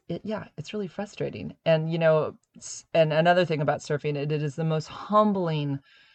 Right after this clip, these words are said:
uh, I don't know, is it a sport? It's, it is, is incredibly humbling because, you know, you get out there and you think you're gonna catch these waves and you're gonna look like Kelly Slater.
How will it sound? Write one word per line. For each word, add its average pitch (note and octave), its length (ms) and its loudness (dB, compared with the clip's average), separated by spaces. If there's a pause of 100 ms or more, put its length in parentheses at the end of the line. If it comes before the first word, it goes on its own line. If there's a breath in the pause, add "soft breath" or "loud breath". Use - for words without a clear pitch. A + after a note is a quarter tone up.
(480 soft breath)
uh, E3 260 6
I F#3 60 6
don't F3 100 6
know, D3 140 2
is C#3+ 100 0
it D#3+ 80 0
a D#3 60 2
sport? E3 420 2
It's, D3+ 220 -4 (100)
it F3+ 160 2
is, F3+ 400 2
is E3+ 160 -8
incredibly D#3 540 2
humbling C#3 480 -2
because, D3 540 -2 (100)
you D#3 160 -4
know, D3 80 -2
you D3+ 180 -2
get E3+ 140 0
out D#3+ 240 2
there D#3 240 2
and D3+ 180 0 (100)
you D#3+ 120 -4
think F3+ 140 -6
you're F3 100 0
gonna D3+ 140 0
catch C#3+ 220 -4
these C#3+ 200 -6
waves E3+ 340 2
and D3+ 80 -2
you're C#3+ 80 -2
gonna C#3 160 -2
look C#3 160 -4
like C3+ 140 -6
Kelly C#3 240 -2
Slater. G3+ 600 4